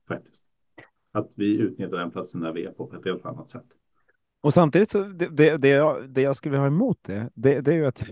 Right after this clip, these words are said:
Speaker 2: jag skulle vilja använda all den liksom data som du pratar om, eh, så mycket mer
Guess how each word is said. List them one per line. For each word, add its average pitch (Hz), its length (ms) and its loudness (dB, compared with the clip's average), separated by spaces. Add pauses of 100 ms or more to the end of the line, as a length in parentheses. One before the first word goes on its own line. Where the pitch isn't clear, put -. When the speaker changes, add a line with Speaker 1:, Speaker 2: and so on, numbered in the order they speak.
Speaker 2:
jag 135 140 -4
skulle 151 200 0
vilja 139 180 0
använda 131 340 -2
all 107 160 -4
den 101 200 -6
liksom 92 300 -8
data 107 380 0
som 143 160 -6
du 123 100 -4
pratar 127 380 -6
om, 131 300 -10 (100)
eh, 110 300 -4
så 147 280 -6
mycket 135 280 0
mer 117 220 0